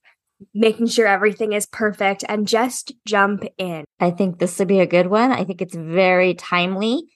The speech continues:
Speaker 2: because I've been thinking a lot too about all the people that we want to help start businesses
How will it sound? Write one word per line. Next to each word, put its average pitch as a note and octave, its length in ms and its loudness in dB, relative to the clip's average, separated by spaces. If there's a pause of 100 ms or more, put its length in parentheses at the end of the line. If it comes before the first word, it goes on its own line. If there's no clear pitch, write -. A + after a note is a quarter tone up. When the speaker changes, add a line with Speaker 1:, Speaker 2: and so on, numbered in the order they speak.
(280)
Speaker 2:
because D4 720 0 (100)
I've A4 220 0
been A4+ 100 -4
thinking D4 320 -2
a B3+ 60 2
lot A#3 240 2
too C4 400 -2
about A3 400 2 (640)
all C4+ 260 2
the E4+ 100 -2
people A#3 500 0
that F#3 140 -6
we A#3+ 360 0
want C4 320 0
to A#3 80 -4
help F#3+ 460 2 (140)
start D#3 420 -4
businesses A#3 840 0